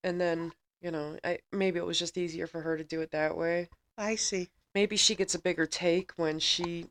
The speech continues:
Speaker 1: makes, like, you know, one big order instead of, you know,
Speaker 2: Oh.
Speaker 1: fifteen little orders in her
Speaker 2: That,
Speaker 1: name.
Speaker 2: that could be. That could be, too.
Speaker 1: I don't know.
Speaker 2: But all my stuff seemed to c-, have come from Tupperware. I mean, it's not like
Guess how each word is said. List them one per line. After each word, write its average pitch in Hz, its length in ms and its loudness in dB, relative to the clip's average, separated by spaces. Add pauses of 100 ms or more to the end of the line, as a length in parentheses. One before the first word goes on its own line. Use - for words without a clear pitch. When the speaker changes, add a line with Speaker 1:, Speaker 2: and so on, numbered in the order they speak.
Speaker 1:
makes, 160 380 -4
like, 151 180 -2
you 156 120 -4
know, 147 100 0
one 151 280 -2
big 156 200 2
order 160 400 2
instead 147 340 -8
of, - 120 -6
you 151 100 -8
know, 143 140 -6
Speaker 2:
Oh. 151 260 -2
Speaker 1:
fifteen 156 460 -6
little 151 220 -4
orders 156 640 -6 (320)
in 165 120 -4
her 147 140 -2
Speaker 2:
That, 185 140 8
Speaker 1:
name. 160 280 0 (100)
Speaker 2:
that 190 240 4
could 190 220 0
be. 226 400 0 (220)
That 180 160 2
could 190 180 -2
be, 185 120 0
too. 226 280 -2 (120)
Speaker 1:
I 175 100 0
don't 165 100 0
know. 156 160 -4 (240)
Speaker 2:
But 226 100 8
all 247 160 10
my 381 140 6
stuff - 280 4
seemed 262 340 0
to 180 100 0
c-, - 220 -12
have 196 200 -2
come 262 220 2
from 170 260 -2
Tupperware. 185 760 0
I 208 100 4
mean, 180 220 2
it's 170 240 -2
not 202 360 0
like 185 380 -4